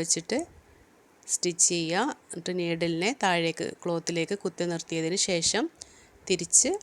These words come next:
സ്റ്റിച്ച് ചെയ്തെടുക്കുക. നമ്മുടെ ആ ഷോൾഡറിൻ്റെ ഭാഗമാണ്, അപ്പോൾ ബാക്ക്, ബാക്ക് ഭാഗമാണ് ട്ടോ അത്. അപ്പോൾ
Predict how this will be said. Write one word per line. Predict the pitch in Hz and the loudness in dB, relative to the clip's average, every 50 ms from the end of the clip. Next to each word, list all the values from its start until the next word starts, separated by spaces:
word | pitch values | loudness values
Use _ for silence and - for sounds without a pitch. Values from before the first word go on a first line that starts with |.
| - - - - _ _ _ _ _ _ - - | -8 -16 -20 -20 _ _ _ _ _ _ -8 0
സ്റ്റിച്ച് | - 262 233 - - | 2 2 4 6 6
ചെയ്തെടുക്കുക. | 190 165 151 151 151 - - - - - - - - - - - - - - - - - - - - - - - - - - - - - - | 4 4 2 0 -4 -6 -8 -8 -8 -8 -8 -8 -14 -20 -20 -20 -20 -20 -20 -18 -18 -18 -20 -20 -20 -20 -20 -20 -20 -20 -20 -20 -20 -6 -2
നമ്മുടെ | 202 202 202 196 214 226 | 2 2 6 8 8 8
ആ | 233 233 - | 10 8 6
ഷോൾഡറിൻ്റെ | 247 220 208 196 190 190 190 180 185 214 208 214 | 6 8 8 8 6 6 4 2 2 4 4 6
ഭാഗമാണ്, | 196 180 165 175 175 170 160 156 | 4 4 4 2 0 0 -2 -4
അപ്പോൾ | - - 180 180 | -6 -6 -2 0
ബാക്ക്, | 190 185 180 180 - - - - | 2 2 0 0 -4 -6 0 2
ബാക്ക് | 190 185 185 - 196 190 | 2 2 2 4 4 4
ഭാഗമാണ് | 190 202 208 208 190 170 165 - - | 6 6 4 4 2 -2 -2 0 0
ട്ടോ | 175 165 151 | 0 0 0
അത്. | 156 165 180 233 - - - - - - - - | -2 -4 -4 -4 -6 -8 -12 -12 -12 -14 -12 -14
അപ്പോൾ | 160 - | -2 0